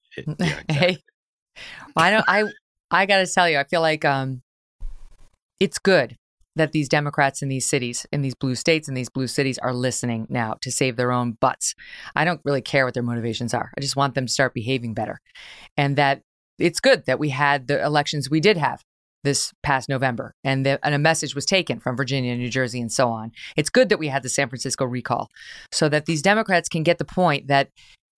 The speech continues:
Speaker 2: even their own party means business now. This isn't a right-wing thing. This is an American thing. It's a Canadian thing. It's a freedom thing. And they will be punished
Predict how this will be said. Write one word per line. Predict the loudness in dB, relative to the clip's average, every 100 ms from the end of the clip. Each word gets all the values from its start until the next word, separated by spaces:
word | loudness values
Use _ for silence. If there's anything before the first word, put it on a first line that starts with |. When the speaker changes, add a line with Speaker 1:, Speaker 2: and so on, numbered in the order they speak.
| -6 2
Speaker 2:
even | 4 4 2 4
their | 4 4
own | 2 0
party | 2 4 2 0
means | -2 -2
business | 2 0 0 -4 -4
now. | -4 -6 -10 _
This | 0 2 4
isn't | 4 4 0 -4 -8 _ _ 0
a |
right-wing | 4 2 2 -2 -2 0
thing. | -2 -2 -4
This | -2 0
is | 0
an | 0 2
American | 4 6 4 2 -2
thing. | -2 -4
It's | -4
a |
Canadian | -2 0 2 2 2 0 0
thing. | -4 -4
It's | -2 -2
a | -2 -4 2
freedom | 4 4 2 2
thing. | 0 2 0 -6 -10 -18 -18 -8 -2
And | 0 4
they | 4
will | 2 4 4 4
be | 2 -2
punished | 0 2 4 2 -2 -4